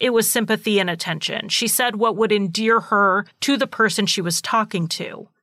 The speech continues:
What else was she going to say? That her son disappeared and she was the prime suspect and had been for years and lived her life looking over her shoulder? I mean, I don't know if she was looking over her shoulder. You have to wonder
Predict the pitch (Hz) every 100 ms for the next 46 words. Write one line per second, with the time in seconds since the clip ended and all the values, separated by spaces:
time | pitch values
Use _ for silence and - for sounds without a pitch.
0 | _ _ 226 277 339 294 240 233 202 190
1 | 180 180 196 180 170 202 196 165 247 240
2 | 262 240 - 226 233 277 247 214 - 247
3 | 226 - 220 - 220 220 - 233 - -
4 | 226 - 202 196 - 220 202 247 220 220
5 | 208 185 214 262 269 208 196 190 220 220
6 | - 208 196 233 226 202 208 220 208 208
7 | 208 180 202 - 185 233 269 294 - 240
8 | 254 226 185 _ _ _ 254 247 208 294
9 | - 233 190 208 196 185 185 185 170 185
10 | - 180 180 233 247 233 254 277 240 202
11 | 226 277 226 208 208